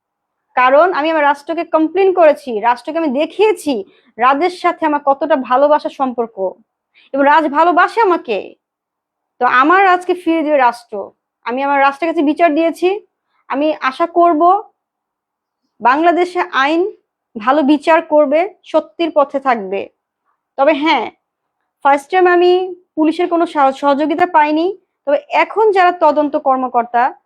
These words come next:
হাইকোর্ট, আহ, জজ কোর্ট থেকে যাদের অর্ডার দেয়া হয়েছে, যারা বর্তমানে তদন্ত করছে আমার সাবজেক্টটাকে নিয়ে, তারা আমাকে যথেষ্ট হেল্প করছে, তাদের কাছে আমি অনেক হেল্প পেয়েছি। আশা করি তাদের কাছ থেকে আমি ভালো একটা রেজাল্ট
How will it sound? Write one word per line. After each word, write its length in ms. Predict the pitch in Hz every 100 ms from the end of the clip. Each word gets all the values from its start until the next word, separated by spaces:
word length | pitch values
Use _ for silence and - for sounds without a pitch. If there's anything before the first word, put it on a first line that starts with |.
| _ _
হাইকোর্ট, 760 | _ 247 285 370 370 - _ 240
আহ, 560 | 240 240 226 226 226 220
জজ 280 | 277 294
কোর্ট 200 | - 370 -
থেকে 200 | 359 359
যাদের 680 | 285 269 247 262 277 285 _ _ _ _
অর্ডার 340 | 214 247 311 302
দেয়া 180 | 370
হয়েছে, 580 | 339 370 381 359 - 392
যারা 360 | 277 240 247 240 _ 220
বর্তমানে 540 | 214 277 - 339 349
তদন্ত 420 | 359 269 254 262 269
করছে 480 | 262 370 381 -
আমার 160 | 311 302 302
সাবজেক্টটাকে 580 | 262 226 294 - 285 294
নিয়ে, 340 | 294 294 349 370 _ _ _
তারা 200 | 240 254
আমাকে 240 | 269 294
যথেষ্ট 580 | 269 240 240 - 330 -
হেল্প 280 | 339 359 381 _
করছে, 420 | 381 370 - 392
তাদের 360 | 403 247 247 269
কাছে 260 | 277 294
আমি 120 | 302
অনেক 200 | 294 285 -
হেল্প 220 | 320 349 -
পেয়েছি। 520 | 359 359 - 381 427 _ _ _ _ _ _ _ _ _ _ _ _
আশা 280 | 262 262 349
করি 280 | 359 349 359
তাদের 320 | 254 226 247
কাছ 280 | 262 277 -
থেকে 180 | 320
আমি 120 | 349 302
ভালো 260 | 240 240
একটা 160 | 262 285
রেজাল্ট 480 | 233 226 233 277